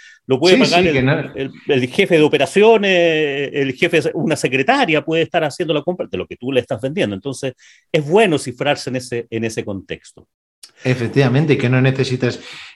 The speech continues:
Speaker 2: y que no necesitas eso, pedir, pedir, pedir autorización. Bueno, ahí
Speaker 1: Claro.
Speaker 2: el famoso band, ¿no? ¿Sabes? El, el
Speaker 1: Sí.
Speaker 2: band, ¿no? Lo que qui-, lo que necesitas saber, ¿no? Y el primero, del band, el primero es budget.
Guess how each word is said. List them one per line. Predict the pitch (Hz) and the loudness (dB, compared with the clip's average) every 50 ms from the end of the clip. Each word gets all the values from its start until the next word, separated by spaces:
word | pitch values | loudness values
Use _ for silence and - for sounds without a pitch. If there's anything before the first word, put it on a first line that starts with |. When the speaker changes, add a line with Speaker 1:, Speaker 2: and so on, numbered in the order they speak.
| _ | _
Speaker 2:
y | - 143 135 | -2 0 2
que | 139 131 120 | 2 2 2
no | 120 120 | 2 0
necesitas | 120 123 120 117 - 131 123 - 143 143 143 139 123 120 117 113 110 110 107 101 98 95 95 98 98 - - - _ _ _ | 0 -2 -2 -2 -2 -2 0 0 0 0 0 2 2 2 2 2 0 0 -2 -2 -2 -2 -4 -6 -8 -10 -12 -18 _ _ _
eso, | - 139 - - 107 - | -2 0 0 0 -2 -2
pedir, | - 120 110 123 127 117 - - - | -4 -4 -2 0 0 0 0 -2 -2
pedir, | - 123 113 120 127 123 120 117 107 110 - - _ _ _ _ _ - | -4 -4 -2 0 0 0 0 0 -4 -8 -12 -16 _ _ _ _ _ -4
pedir | 123 117 117 120 120 | 0 2 2 4 4
autorización. | 117 - - 120 107 110 101 - 104 - - 139 147 143 143 - - - _ | 2 2 0 -2 -2 -2 -4 -6 -6 -2 0 0 0 -2 -4 -10 -14 -10 _
Bueno, | - 147 160 | 0 0 2
ahí | 139 127 127 | 2 2 2
Speaker 1:
Claro. | 135 139 | 2 2
Speaker 2:
el | 139 | 2
famoso | 143 139 131 139 147 143 - 147 139 135 135 135 135 131 120 | 2 2 2 2 2 0 0 2 2 4 4 6 4 4 4
band, | 127 160 180 160 135 123 117 107 - - | 4 2 2 2 2 -2 -4 -6 -8 -8
¿no? | 110 110 131 185 269 - - - - 90 | -6 -4 -4 -4 -6 -8 -12 -12 -10 -6
¿Sabes? | 90 - 113 143 196 233 - | -4 0 0 2 0 0 0
El, | 127 120 117 113 110 - - - | -4 -4 -4 -6 -8 -10 -10 -10
el | 123 120 110 | -8 -6 -4
Speaker 1:
Sí. | 113 113 123 | -2 0 2
Speaker 2:
band, | 131 139 160 170 202 202 202 - - _ _ _ - | 2 2 2 0 -2 -4 -6 -10 -16 _ _ _ -4
¿no? | 123 139 | 0 2
Lo | 175 156 - | 2 2 2
que | 131 110 - - | 0 -2 -8 -6
qui-, | - 131 139 135 | -4 -2 -2 -2
lo | 123 120 110 | -2 -6 -6
que | 110 110 | -4 -4
necesitas | 117 117 - 117 - - 113 113 110 101 - | -4 -4 -4 -4 -4 -4 -4 -4 -4 -6 -4
saber, | - 101 135 165 156 127 | -4 -2 -2 -2 -2 -4
¿no? | 123 160 196 202 - - _ _ _ | -6 -8 -10 -12 -14 -20 _ _ _
Y | - 139 | 2 2
el | 139 139 135 | 4 4 2
primero, | 135 127 127 123 131 135 143 156 156 | 2 2 2 2 2 2 2 2 0
del | - 127 135 127 | 0 -2 -2 -2
band, | 123 139 139 147 156 151 151 | 0 0 0 0 0 -2 -2
el | 151 143 | -4 -4
primero | 147 151 151 156 160 190 | -4 -4 -4 -2 -2 -2
es | - 143 | -2 0
budget. | 139 165 170 139 131 101 - - | 0 0 0 -2 -4 -6 -8 -10